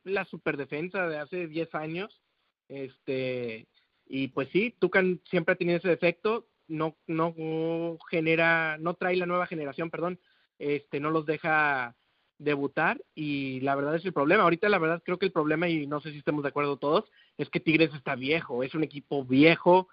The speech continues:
piernas cansadas, este, no es que no tengan idea, a lo mejor sí quieren hacer algo, pero físicamente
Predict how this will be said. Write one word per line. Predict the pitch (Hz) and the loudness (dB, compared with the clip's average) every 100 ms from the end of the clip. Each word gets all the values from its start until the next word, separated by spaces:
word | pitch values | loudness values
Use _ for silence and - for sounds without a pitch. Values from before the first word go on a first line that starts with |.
| _ _ - | _ _ -2
piernas | 156 147 147 135 | 0 2 0 -4
cansadas, | 143 123 160 175 175 190 - _ _ _ - | -8 0 4 4 2 -4 -16 _ _ _ -14
este, | 127 123 120 - 131 123 120 110 _ - | -8 -8 -8 -4 -2 -2 -4 -8 _ 0
no | 165 | 2
es | 175 | 6
que | 208 | 6
no | 190 185 | 8 6
tengan | 202 190 185 | 2 0 0
idea, | 143 156 220 | 0 0 0
a | 185 | 0
lo | 156 | -2
mejor | 143 170 | -2 -4
sí | 170 185 | -6 -4
quieren | 180 180 | -2 -2
hacer | 160 160 | -4 -2
algo, | 185 190 - _ _ | 0 -2 -6 _ _
pero | 170 156 147 139 131 _ _ _ _ - | 0 2 2 0 -4 _ _ _ _ -6
físicamente | 180 185 185 160 156 151 202 185 156 | -6 -2 0 2 0 0 2 2 0